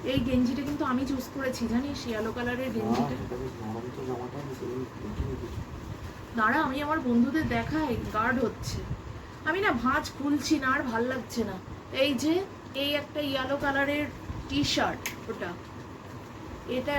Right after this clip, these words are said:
Speaker 1: একটা ভায়োলেট কালারের হাফ হাতা শার্ট, সবই হাফ হাতা।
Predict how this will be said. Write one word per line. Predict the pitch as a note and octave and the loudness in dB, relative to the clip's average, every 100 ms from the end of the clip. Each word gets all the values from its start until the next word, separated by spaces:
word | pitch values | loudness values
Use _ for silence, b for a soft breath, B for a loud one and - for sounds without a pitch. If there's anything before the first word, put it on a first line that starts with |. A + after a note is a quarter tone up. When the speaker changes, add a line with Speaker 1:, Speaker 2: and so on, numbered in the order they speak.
| B3 | 0
Speaker 1:
একটা | - C#4 D#4 F#4 C4 | 0 2 2 0 0
ভায়োলেট | A3+ A3+ B3 C4+ - | 2 2 0 -2 -2
কালারের | C4+ C4 C4 C#4+ F#4 - - - - - | 0 2 2 2 0 -2 -8 -10 -6 4
হাফ | C4 C#4 | 4 4
হাতা | D4 C#4+ C#4+ | 2 0 0
শার্ট, | B3 G#3 - | 0 0 4
সবই | C#4+ D4 G3 B3+ | 4 6 6 4
হাফ | A#3 A3+ | 2 2
হাতা। | A3+ - | -2 -2